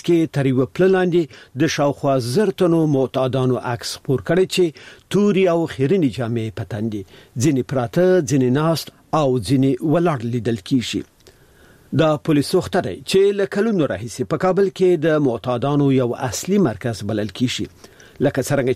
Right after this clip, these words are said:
چې ورځپاڼې یادونه کړې او په عکسونو کې ښکاري، په دې ځای کې اکثره کسان ځوانان دي، خو یوازې هډوکي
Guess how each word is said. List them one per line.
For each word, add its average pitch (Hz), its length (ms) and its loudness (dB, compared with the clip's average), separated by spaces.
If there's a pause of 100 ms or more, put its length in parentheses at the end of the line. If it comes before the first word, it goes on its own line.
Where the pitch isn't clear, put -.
چې 147 100 2 (160)
ورځپاڼې 175 520 0 (140)
یادونه 151 500 0
کړې 147 200 0 (400)
او 139 120 2 (120)
په 135 100 0
عکسونو 202 400 0
کې - 180 -6
ښکاري، 117 340 -4 (300)
په 202 100 2 (140)
دې 214 100 0 (100)
ځای 175 200 2
کې 175 80 -2 (160)
اکثره 202 400 -2
کسان 135 400 0
ځوانان 123 480 0
دي، 113 100 -2 (300)
خو 156 160 2 (140)
یوازې 123 440 0 (120)
هډوکي 147 480 0